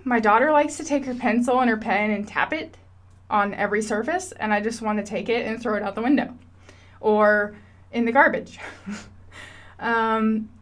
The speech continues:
now, this is a weird one for me, but it drives me insane, is fast typing on a computer,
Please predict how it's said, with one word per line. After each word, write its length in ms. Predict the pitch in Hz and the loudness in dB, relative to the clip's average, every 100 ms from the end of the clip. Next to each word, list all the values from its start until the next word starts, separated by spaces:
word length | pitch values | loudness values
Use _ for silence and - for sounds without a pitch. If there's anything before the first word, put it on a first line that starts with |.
| - | 0
now, 600 | 240 226 214 220 208 - 226 | 4 8 8 8 4 2 -2
this 240 | 294 302 | -2 -2
is 100 | 311 | -2
a 60 | 285 | 0
weird 260 | 262 247 | 2 4
one 180 | 220 240 | 6 4
for 140 | 240 | 4
me, 180 | 214 208 | 0 0
but 140 | 208 208 | -2 -4
it 120 | - | 0
drives 280 | 214 208 220 | 2 2 2
me 100 | 208 | -2
insane, 380 | 208 208 202 | -4 -6 -6
is 220 | 185 214 - | -6 -10 -8
fast 500 | - 214 277 302 - | -2 4 2 2 -6
typing 480 | - 247 240 226 | 0 0 0 -2
on 180 | 220 214 | 0 2
a 60 | 214 | 2
computer, 580 | 220 214 214 - - | -2 -4 -4 -8 -10